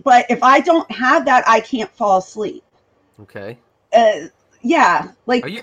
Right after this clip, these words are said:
Speaker 1: what
Speaker 2: are you secretly a bird? Don't the birds do that with the, you
Speaker 1: Do
Speaker 2: put the,
Speaker 1: they?
Speaker 2: you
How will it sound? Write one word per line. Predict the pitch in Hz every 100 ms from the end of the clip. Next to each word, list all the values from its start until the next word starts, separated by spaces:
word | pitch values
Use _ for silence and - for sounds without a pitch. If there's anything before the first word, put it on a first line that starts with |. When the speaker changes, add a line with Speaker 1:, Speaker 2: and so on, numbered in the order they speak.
| -
Speaker 1:
what | 339 -
Speaker 2:
are | 208
you | 262
secretly | - 247 247 233
a | 214
bird? | 131 127 165 190 160 -
Don't | 175
the | 196 170
birds | 151 180 185
do | 208 202
that | 208 190
with | 185
the, | 135
you | 143 247
Speaker 1:
Do | 330
Speaker 2:
put |
the, | 370 381
Speaker 1:
they? | 392 392
Speaker 2:
you | 370